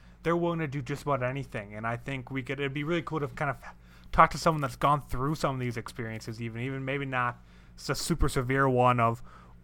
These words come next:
five guys in one apartment, but someone that's really gone through this kind of shady stuff. Um, or let's be honest, some kind of news article will pop up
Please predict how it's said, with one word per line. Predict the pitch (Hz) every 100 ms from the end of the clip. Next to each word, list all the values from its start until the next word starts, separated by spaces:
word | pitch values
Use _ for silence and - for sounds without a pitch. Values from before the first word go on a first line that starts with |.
| -
five | - - - 151 135 123
guys | 127 120 123 117
in | 117
one | 117 117
apartment, | 117 - 120 123 123 113
but | 113
someone | - 131 127
that's | 123 -
really | 131 127
gone | 123 117 123
through | 120 120 127
this | 123 117
kind | - 120
of | 117
shady | - 135 123 123
stuff. | - 165 196 - - - - - -
Um, | 135 120 131
or | 170 165 151 151
let's | 165 156
be | 156 135
honest, | 127 131 131
some | - 143
kind | - 139
of |
news | 127 127 127
article | 123 123 139
will | 127
pop | - 127 123
up | 131 -